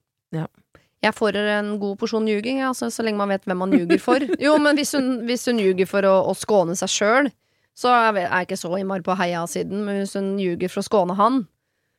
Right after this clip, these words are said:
Speaker 2: det gjør jo bare det bruddet vondere for hans del. Hun hadde jo tenkt å, hun har grunn, altså hun har lyst til å gå fra han lenge,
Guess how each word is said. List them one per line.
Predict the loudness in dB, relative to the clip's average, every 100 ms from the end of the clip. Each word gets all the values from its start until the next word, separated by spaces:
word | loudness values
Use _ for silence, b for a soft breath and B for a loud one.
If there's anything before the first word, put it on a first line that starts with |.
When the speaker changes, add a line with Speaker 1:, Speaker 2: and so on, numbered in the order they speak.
| _ 2
Speaker 2:
det | 4 4
gjør | 2
jo | 4
bare | 2 2
det | 0
bruddet | -2 -2
vondere | 0 0 -2 -6
for | -4
hans | -4 -4 0
del. | 2
Hun | 2 0
hadde | 0 -2
jo |
tenkt | -4 -4 0
å, | 2
hun | 4 4
har | 2 2
grunn, | 2 0 0 -4 -6
altså | -6 -2 2
hun |
har | 2 2
lyst | 0 -4 -4
til | -2
å |
gå | 0 0
fra | -2
han | -2 -2 0
lenge, | 2 2 0